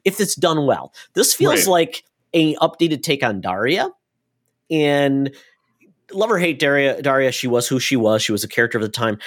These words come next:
Speaker 1: I don't find a lot to like about Velma in this version because she's kinda angry at everything and not very likable, which is like,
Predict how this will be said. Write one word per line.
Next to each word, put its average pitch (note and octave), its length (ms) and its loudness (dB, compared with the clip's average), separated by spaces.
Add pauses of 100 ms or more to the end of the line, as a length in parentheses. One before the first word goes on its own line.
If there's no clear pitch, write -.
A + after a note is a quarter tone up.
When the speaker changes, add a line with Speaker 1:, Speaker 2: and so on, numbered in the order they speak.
(400)
Speaker 1:
I F#3+ 120 0
don't B4 160 0
find B3 200 2
a F#3+ 40 2
lot F3 360 0
to C#3+ 100 -2
like A#2 360 0
about F#3 320 0
Velma F3+ 480 2
in E3 80 -2
this F3+ 240 0
version F3+ 360 -2 (160)
because G3 260 -2
she's G#3 180 -2
kinda - 420 -2 (140)
angry D#3 460 4
at - 180 -4
everything B2 760 -4 (360)
and F3+ 500 0 (120)
not A3+ 260 -2
very A3+ 180 0
likable, E3+ 520 0
which B2 180 -4
is D#3 80 -6
like, D#3 180 -2